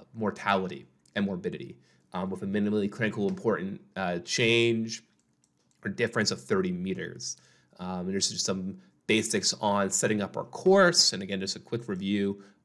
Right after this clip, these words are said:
of our, um, of our length here. Um, and we'll cover this more in lab, but just a reminder that we want the course to be at least a hundred feet or thirty meters, um, and they're, you know,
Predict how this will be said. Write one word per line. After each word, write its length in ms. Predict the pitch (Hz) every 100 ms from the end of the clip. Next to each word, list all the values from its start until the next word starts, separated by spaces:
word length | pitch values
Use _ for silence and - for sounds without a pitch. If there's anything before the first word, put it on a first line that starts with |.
| -
of 300 | 95 92 90 -
our, 640 | 90 90 90 85 82 - -
um, 400 | 90 85 80 76
of 80 | 101
our 100 | 87
length 320 | 92 104 101
here. 360 | - 104 85 - _ _ _ _ _ _ _ - - - _ -
Um, 220 | 92 92
and 80 | 98
we'll 100 | 98
cover 240 | - 208
this 140 | 165 165
more 160 | 156
in 80 | 139
lab, 380 | 123 123 123 123
but 80 | 101
just 180 | - 101
a 160 | 92
reminder 540 | 104 98 98 98 95 92
that 220 | 95 90
we 80 | 101
want 320 | 104 107 104
the 180 | 98 92
course 340 | - 117 110 -
to 100 | 101
be 140 | 104
at 80 | 95
least 240 | 98 -
a 20 |
hundred 480 | - 139 123 120 120
feet 440 | 120 117 113 117 - - _ -
or 60 |
thirty 300 | - 117 110
meters, 680 | 107 107 104 104 101 - - - _ -
um, 440 | 98 95 92 92 95
and 100 | 101
they're, 240 | 92 - -
you 100 |
know, 80 | 95